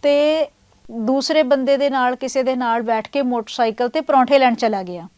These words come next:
ਉਸ ਬੰਦੇ ਨੇ ਤਾਂ ਹੈਲਮਟ ਪਾਇਆ ਹੋਇਆ ਸੀ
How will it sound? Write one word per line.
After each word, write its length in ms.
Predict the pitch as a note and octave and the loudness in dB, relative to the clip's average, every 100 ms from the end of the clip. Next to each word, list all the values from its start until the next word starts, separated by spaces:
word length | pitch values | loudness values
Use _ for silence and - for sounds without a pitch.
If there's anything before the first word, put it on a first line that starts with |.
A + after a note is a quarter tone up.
| _ _ _ _ _ _ _ _ - | _ _ _ _ _ _ _ _ 4
ਉਸ 260 | C#4+ F4 | 6 6
ਬੰਦੇ 300 | C#4+ D#4+ D#4 | 4 2 2
ਨੇ 140 | D#4+ D#4+ | 0 0
ਤਾਂ 260 | D#4+ D#4+ | 2 2
ਹੈਲਮਟ 360 | D4 C4 B3+ C4+ | 2 2 2 0
ਪਾਇਆ 260 | C4 A3 G#3+ | 6 6 6
ਹੋਇਆ 260 | G#3+ A3+ A#3 | 2 4 4
ਸੀ 260 | D4 D#4 | 2 -4